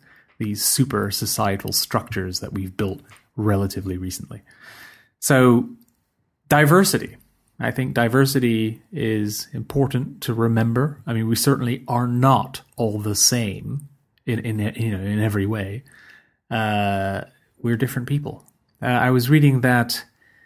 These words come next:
uh, the most ethnically diverse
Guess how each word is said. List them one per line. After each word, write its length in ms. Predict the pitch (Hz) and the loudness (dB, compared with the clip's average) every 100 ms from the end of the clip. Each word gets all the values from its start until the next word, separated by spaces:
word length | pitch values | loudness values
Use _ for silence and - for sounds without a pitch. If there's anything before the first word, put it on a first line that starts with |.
| _ _ - | _ _ 0
uh, 240 | 123 127 | 2 2
the 340 | 127 139 165 160 | 4 6 8 8
most 440 | 147 147 143 - - - | 10 8 6 0 -10 -2
ethnically 640 | 156 - 160 147 147 131 | -2 0 0 0 2 2
diverse 760 | 117 120 113 120 123 117 - | 4 2 2 2 2 0 -4